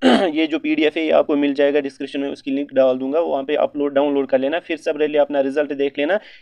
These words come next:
यहाँ पे आपको क्या क्या मिल जाएगा, <clears throat> देखो, पहले आपका नाम, फिर उसके बाद parentage, gender, category,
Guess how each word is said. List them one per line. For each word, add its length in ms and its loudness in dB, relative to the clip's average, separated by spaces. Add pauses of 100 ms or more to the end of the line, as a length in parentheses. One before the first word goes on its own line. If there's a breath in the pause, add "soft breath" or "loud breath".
यहाँ 180 4
पे 100 0
आपको 320 6
क्या 140 0
क्या 140 -2
मिल 120 0
जाएगा, 240 0 (220)
<clears throat> 200 0
देखो, 220 -4
पहले 200 0
आपका 240 4
नाम, 360 0 (400 soft breath)
फिर 80 -4
उसके 240 -2
बाद 160 6
parentage, 460 4
gender, 340 0
category, 540 -4